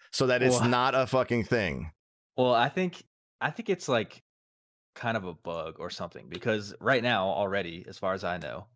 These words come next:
Speaker 2: um, if you, like, if you put Power Word Shield on somebody, right, and they have a shield for however much it is, uh, and then another Disc Priest puts Power Word Shield on that target, you don't get two Power Word Shields.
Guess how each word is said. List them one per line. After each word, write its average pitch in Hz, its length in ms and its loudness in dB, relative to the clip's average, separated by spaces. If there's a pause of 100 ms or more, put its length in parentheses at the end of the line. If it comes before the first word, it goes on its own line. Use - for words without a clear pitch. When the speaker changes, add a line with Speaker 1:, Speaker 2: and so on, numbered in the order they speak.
(460)
Speaker 2:
um, 92 480 -4 (200)
if 104 140 -10
you, 113 140 0
like, 120 360 0
if 107 100 -12
you 113 80 -6
put 131 160 -2
Power 117 300 2
Word 107 180 0
Shield 101 440 -4 (180)
on 92 160 -4
somebody, 87 560 -6 (120)
right, 87 140 -4
and 87 80 -8
they 95 60 -8
have 92 140 -8
a 104 40 -8
shield 87 440 -8
for 80 160 -12
however 87 200 -8
much 85 220 -12
it 82 60 -12
is, 85 300 -14 (560)
uh, 95 400 2
and 107 120 -2
then 101 100 -2
another 95 340 0
Disc 117 260 -4
Priest 120 420 -6
puts 113 260 -2
Power 104 280 2
Word 101 200 -4
Shield 113 500 -2 (140)
on 98 140 -2
that 92 160 -4
target, 87 420 -6
you 113 120 -2
don't 139 220 2
get 120 200 -2
two 117 200 0
Power 98 240 -2
Word 90 240 -6
Shields. - 520 -10